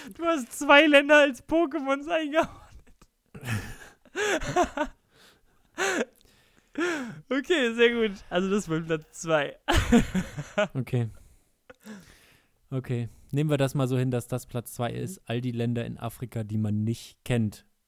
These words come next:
Speaker 2: Zitat Matti. Ähm, mein
Speaker 1: Du
Speaker 2: Platz
Speaker 1: kanntest,
Speaker 2: zwei.
Speaker 1: hallo? Du hast zwei Länder als Pokémons bezeichnet. Brauchst mich gar nicht in diese Ecke stellen.
Speaker 2: Mein Platz zwei.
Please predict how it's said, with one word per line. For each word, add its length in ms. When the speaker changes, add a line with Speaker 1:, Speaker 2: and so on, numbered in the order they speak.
Speaker 2:
Zitat 560
Matti. 420
Ähm, 500
mein 400
Speaker 1:
Du 60
Speaker 2:
Platz 260
Speaker 1:
kanntest, 180
Speaker 2:
zwei. 300
Speaker 1:
hallo? 360
Du 120
hast 260
zwei 380
Länder 520
als 300
Pokémons 500
bezeichnet. 580
Brauchst 220
mich 120
gar 100
nicht 80
in 40
diese 180
Ecke 180
stellen. 360
Speaker 2:
Mein 260
Platz 320
zwei. 260